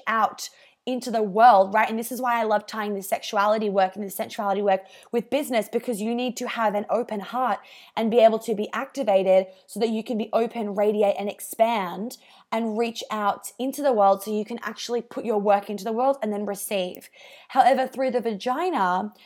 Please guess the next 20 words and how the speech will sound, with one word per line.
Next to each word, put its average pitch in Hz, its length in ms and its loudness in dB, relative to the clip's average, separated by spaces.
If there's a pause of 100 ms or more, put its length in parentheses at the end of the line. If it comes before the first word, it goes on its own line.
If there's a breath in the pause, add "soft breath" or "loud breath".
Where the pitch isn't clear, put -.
(140 soft breath)
she 247 340 -2
welcomes, 220 760 2
she, 226 180 -4 (140)
um, 196 360 -4
she 233 200 -4
does 208 160 2
more 208 260 2
receiving, 202 800 -2 (240 soft breath)
she 214 580 0
absorbs, 208 800 0
and 208 180 -8
she 214 200 -6
relaxes. 190 880 -6 (760)
So 247 360 2 (280 loud breath)
women 285 440 4 (100)
as, 233 580 2
um, 202 640 0 (1160)
women 269 440 0 (100)
as 214 480 2 (260)
passive 214 800 -2